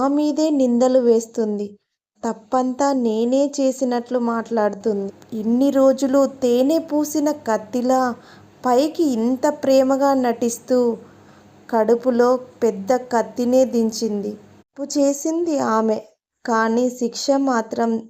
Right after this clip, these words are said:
నాకు పడింది. జీవితంలో పిల్లలు పుట్టకపోతే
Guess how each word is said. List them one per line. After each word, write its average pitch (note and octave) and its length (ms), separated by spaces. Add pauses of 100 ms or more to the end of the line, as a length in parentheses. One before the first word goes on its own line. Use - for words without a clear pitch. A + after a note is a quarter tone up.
(380)
నాకు G#3 440
పడింది. A3 540 (120)
జీవితంలో D4 800
పిల్లలు B3+ 500
పుట్టకపోతే A#3+ 960